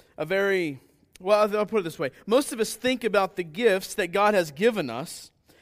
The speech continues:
and if we see them as gracious gifts from Jesus, then we will use them for the building up of the body and leading others to the fullness of Christ. That's a good thing. That's what we talked about last week. And this is great. You get a gift and you get to use it for God's kingdom. But even in the midst of that,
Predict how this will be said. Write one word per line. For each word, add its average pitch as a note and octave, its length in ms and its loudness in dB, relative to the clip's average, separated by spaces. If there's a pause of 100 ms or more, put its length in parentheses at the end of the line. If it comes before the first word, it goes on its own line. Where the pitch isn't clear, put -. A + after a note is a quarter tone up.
(220)
and G#3 140 2
if G3 80 -4
we A3 120 -2
see C#4+ 400 -2
them B3+ 200 0
as F3+ 140 0
gracious A#3 580 -2
gifts A3+ 220 -8
from G3 180 -8
Jesus, E3 460 -8
then A#3 140 -4
we B3+ 120 -2
will C4 120 -2
use C4 360 -2
them B3 160 -4
for A3+ 100 -6
the G#3+ 100 -4
building G#3+ 240 0
up G#3 120 -6
of G#3 40 -6
the G#3+ 60 -4
body F3+ 400 0 (160)
and G3+ 160 -2
leading G3+ 240 -2
others F#3 240 -2
to F#3 80 -14
the F3 60 -8
fullness E3+ 320 -10
of D3+ 80 -18
Christ. A#2+ 340 -8 (100)
That's B3 200 -4
a - 20 -6
good F3 220 -4
thing. G2 280 -14 (200)
That's - 180 -16
what F#3 60 -4
we G3 60 -6
talked F#3+ 200 0
about G3 140 4
last C#3 260 -2
week. - 140 -18 (800)
And G#3 80 -4
this C4 140 -2
is A#3 120 -6
great. F3+ 380 2
You F3+ 100 -8
get G#3+ 160 -4
a A3+ 40 -8
gift G3+ 340 0
and G#3+ 140 -4
you G#3+ 80 -4
get G#3 120 -8
to G3 80 -12
use G3 200 -6
it - 120 -8 (200)
for G3+ 120 -8
God's F3 280 0
kingdom. G#3+ 500 -4 (320)
But B3+ 120 2
even C#4+ 440 -2
in C4+ 200 2
the B3+ 60 4
midst A#3+ 280 -2
of F3 260 0
that, G#3+ 560 2